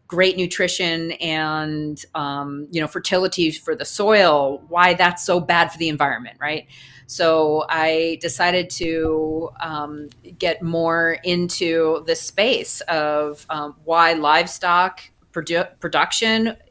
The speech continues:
can be done in a sustainable way and why eating meat is also a very healthy thing to do. And, uh, unfortunately, there just are no other people, uh, that are tackling this from the nutrition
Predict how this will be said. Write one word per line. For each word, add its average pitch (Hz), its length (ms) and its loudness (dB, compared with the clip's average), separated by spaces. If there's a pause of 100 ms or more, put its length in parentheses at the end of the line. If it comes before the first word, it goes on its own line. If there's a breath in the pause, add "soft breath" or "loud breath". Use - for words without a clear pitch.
(440)
can 156 200 -6
be 160 520 0 (360 loud breath)
done 175 240 0
in 185 120 0
a 156 60 -4
sustainable 151 580 -4
way 180 440 2
and 156 280 -4
why 170 440 0
eating 165 360 -4
meat 190 460 -2 (140)
is 160 340 -4
also 160 840 -2 (260 soft breath)
a 160 40 -20
very 165 200 2
healthy 160 360 -2
thing 156 260 -6
to 151 100 -12
do. 143 540 -2 (100)
And, 147 720 -6
uh, 143 420 -8
unfortunately, 208 600 2
there 196 160 4
just 175 320 -4 (580 loud breath)
are 165 240 2
no 180 320 6
other 185 220 6
people, 190 680 4
uh, 160 360 0
that 175 180 4
are 175 140 4
tackling 180 580 2
this 156 220 -4
from 165 220 -4
the 160 80 -4
nutrition 160 500 -4